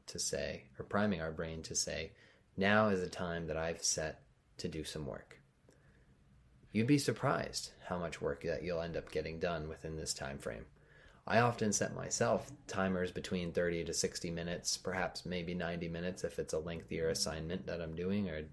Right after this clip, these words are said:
work bout that I'm doing, maybe even upwards of two hours. But whatever the time frame is, I often get much more done within that time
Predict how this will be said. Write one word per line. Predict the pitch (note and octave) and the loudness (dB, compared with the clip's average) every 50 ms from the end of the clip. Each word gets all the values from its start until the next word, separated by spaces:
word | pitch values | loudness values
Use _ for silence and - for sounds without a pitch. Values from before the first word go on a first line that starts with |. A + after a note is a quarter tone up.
| - - - | -14 -16 -8
work | - E2 E2 E2+ - - - - - - - - B1+ - - - | -4 -2 -2 -2 -4 -8 -14 -12 -10 -6 -4 -4 -4 -4 -6 -4
bout | - E2+ F2 E2+ F2 - - | 0 2 4 4 4 2 0
that | F#2 F2+ F2 | 0 0 0
I'm | F2 E2 E2 | 0 0 0
doing, | E2+ F2+ G2 G#2+ A2+ A#2 A2+ A2+ F#2+ | 2 4 6 6 4 4 2 -2 -4
maybe | E2 D#2+ D#2+ D#2 D#2+ | -4 -2 -2 -2 -2
even | E2 D#2+ E2+ - - | -2 -2 -2 0 -2
upwards | E2 - G2 F2+ F2 - | 0 2 2 0 2 0
of | E2+ - | -4 -2
two | - A2 G#2+ G#2+ | 2 6 6 8
hours. | G2+ G2 E2+ D#2+ - - - - - | 8 6 4 2 -2 -6 -8 -8 0
But | - F#2 F2 - - - - - - - - - - - - - | 0 0 0 0 -4 -14 -18 -18 -20 -20 -20 -20 -20 -16 -4 4
whatever | G2+ A2+ A#2+ B2+ B2 A2+ G#2+ G2 | 6 8 10 10 8 8 6 6
the | F#2 | 6
time | - - G#2+ G2 F#2 F#2+ F#2 | 2 2 4 4 4 4 4
frame | - E2 E2 F2+ G#2+ | 2 0 0 2 4
is, | B2 B2 G#2 E2+ E2+ | 4 6 4 4 4
I | D#2+ E2 | 2 4
often | E2 F2+ G2+ A2 - - G2 F#2 F2+ | 6 6 6 4 4 2 2 2 4
get | F#2 F2 - F2+ | 2 2 2 2
much | F2+ G2 G#2+ G#2 - - | 4 4 4 4 4 2
more | G2+ F#2+ F2+ F2 | 2 4 4 4
done | E2+ F#2 F#2 F2+ F2 | 4 2 2 2 0
within | E2 E2 - - - D3 E3 E3 C#3 | -2 -6 -6 -2 2 4 4 6 6
that | G2+ E2+ E2 D#2+ | 4 4 2 -2
time | - - E2 E2 D#2+ D#2+ D#2+ D#2+ | -2 -4 -2 -2 -2 -2 -4 -6